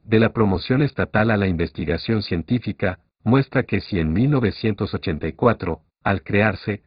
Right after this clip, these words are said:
se expidió nombramiento a mil trescientos noventa y seis investigadores, en diez años su membresía se multiplicó por cuatro, cinco mil ochocientos setenta y nueve en mil novecientos noventa y cuatro.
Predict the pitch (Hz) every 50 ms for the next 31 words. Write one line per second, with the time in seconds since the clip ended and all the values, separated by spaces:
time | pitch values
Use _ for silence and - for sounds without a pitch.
0 | _ _ _ - - 117 110 - - - - 90 82 117 135 147 160 151 143 127
1 | 92 95 98 107 117 113 - - 82 80 82 107 143 135 - - 98 87 - -
2 | - 117 113 - 123 113 101 110 92 - 71 73 76 - - 76 - - - 127
3 | 131 - - 120 104 98 87 - - 92 80 87 - - 98 101 101 95 90 -
4 | - _ _ _ - 98 90 87 80 101 135 147 - - 139 135 143 143 135 -
5 | - 110 101 95 85 82 87 80 - - 131 139 139 135 - - 107 92 85 80
6 | - 85 - - 85 78 - 113 117 - - 117 101 - - 135 113 - - -
7 | 80 - - _ _ _ _ - - - 143 135 - 110 95 98 113 139 151 160
8 | 143 - - 107 - - - 139 135 - 147 139 - 107 - - 90 80 78 82
9 | 82 82 95 107 131 131 143 127 107 90 87 98 120 143 151 143 120 113 95 -
10 | - 127 123 120 - 120 107 117 104 95 92 85 82 92 85 - - 87 78 73
11 | - - - -